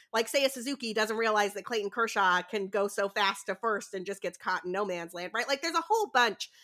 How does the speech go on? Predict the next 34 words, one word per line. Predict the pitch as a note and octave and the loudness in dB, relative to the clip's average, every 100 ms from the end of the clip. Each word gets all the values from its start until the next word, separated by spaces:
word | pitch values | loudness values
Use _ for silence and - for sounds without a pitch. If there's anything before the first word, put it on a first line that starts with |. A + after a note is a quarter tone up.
| - A#3+ | -2 0
of | A3 | 2
little | G#3+ A#3 B3 | 2 2 2
pieces | B3 B3+ B3 A3+ | 0 -8 -8 -6
here | B3 A#3+ | -2 0
that | A3+ | 0
I | G3+ | -2
think | G#3+ G#3+ | -4 -6
once | G#3+ G#3 | -4 -4
they | G#3 | -4
get | G3 - | -6 -6
cleaned | - G3+ F#3 | -4 -4 0
up, | F#3 - _ _ _ - | -2 -2 _ _ _ 2
um, | G#3 G3 G3 G#3+ | 4 4 0 -4
this | B3+ - | -6 -4
team | D#4+ C#4+ | -6 0
will | C4+ | 2
actually | C4 C4+ A#3+ | 2 -2 -2
look | A#3+ - | -2 -4
pretty | B3+ G#3 | -6 -4
good. | A3+ G3 | -4 -4
But | F#3+ F#3 | -6 -6
for, | G3 - - | -8 -8 -6
for | G3+ G3+ | -4 0
right | A3+ - | -2 -2
now, | G3+ G3 F3 F3 E3+ - | -2 -2 -2 -6 -10 -4
that | F#3+ F#3 | -2 -2
aggressiveness | F3+ F3 E3+ E3+ - | -6 -8 -8 -10 -12
is | - | -14
turning | - F3 E3+ | -10 -10 -10
into | - D#3 | -12 -12
a | |
lot | C#3 E3 | -10 -12
of | |
two | F3+ | -14